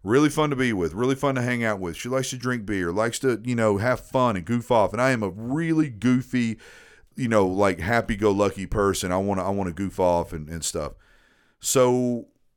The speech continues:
last weekend we decided to hang out again. She said, "What are you doing?" I,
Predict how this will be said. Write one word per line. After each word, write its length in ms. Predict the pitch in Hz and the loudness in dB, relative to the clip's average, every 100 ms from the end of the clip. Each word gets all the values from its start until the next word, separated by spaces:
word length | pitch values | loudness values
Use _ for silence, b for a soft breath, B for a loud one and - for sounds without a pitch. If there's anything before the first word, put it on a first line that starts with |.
| _ _ - | _ _ -6
last 400 | 110 123 127 - | 0 2 2 -2
weekend 480 | 131 127 123 117 113 | -2 -2 -2 -4 -4
we 100 | 113 | -4
decided 360 | 110 120 110 | -2 0 0
to 80 | 101 | 0
hang 180 | 101 104 | -2 -2
out 120 | 98 | -2
again. 220 | 92 87 | -2 -4
She 160 | 76 95 | -6 -4
said, 140 | 104 | -4
"What 160 | 95 101 | 0 0
are 20 | |
you 80 | 95 | -2
doing?" 280 | 85 80 | -2 -4
I, 100 | 76 | -6